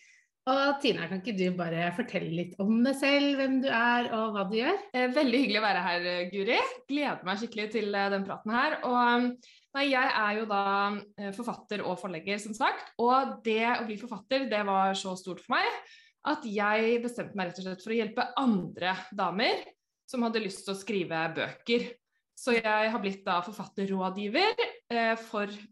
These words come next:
Speaker 2: type bøker innenfor sånn, ja,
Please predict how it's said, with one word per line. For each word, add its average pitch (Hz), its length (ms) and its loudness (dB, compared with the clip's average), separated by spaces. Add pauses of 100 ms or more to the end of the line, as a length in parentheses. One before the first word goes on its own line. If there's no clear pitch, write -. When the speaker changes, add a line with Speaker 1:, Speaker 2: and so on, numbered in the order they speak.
Speaker 2:
type 196 320 -2 (100)
bøker 175 380 0
innenfor 175 400 -4
sånn, 160 260 -2 (600)
ja, 160 120 0